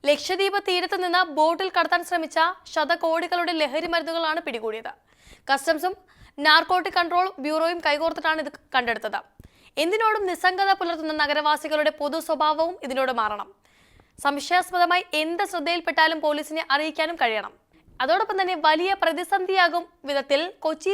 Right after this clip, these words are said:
സിറ്റിയിൽ പോലീസുകാരുടെ കുറവില്ല. തെരഞ്ഞെടുപ്പ് സമയത്ത് മറ്റു ജില്ലകളിലേക്ക് പോലീസുകാരെ വിട്ടു നൽകിയിരുന്നു. പുതിയ പദ്ധതി ആവിഷ്കരിച്ച് ഗുണ്ടകളെ അമർച്ച ചെയ്യാനാണ് തീരുമാനം എന്ന് കൊച്ചി സിറ്റി കമ്മീഷണർ എസ്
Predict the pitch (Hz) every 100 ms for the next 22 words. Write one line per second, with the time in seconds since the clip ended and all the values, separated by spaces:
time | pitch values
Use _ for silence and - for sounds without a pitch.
0 | 392 359 349 330 320 285 294 311 330 311
1 | 285 294 262 254 226 - - _ - -
2 | _ 285 277 294 302 339 330 330 349 320
3 | 320 311 320 339 370 349 359 349 302 320
4 | 320 339 330 320 302 320 302 247 247 240
5 | - _ _ - - - 285 285 427 415
6 | 403 392 349 349 - 381 339 359 330 320
7 | 359 359 359 - - 294 339 339 370 339
8 | 320 320 277 311 - 285 269 262 226 208
9 | - 233 262 302 311 349 349 311 339 320
10 | 302 294 - - 320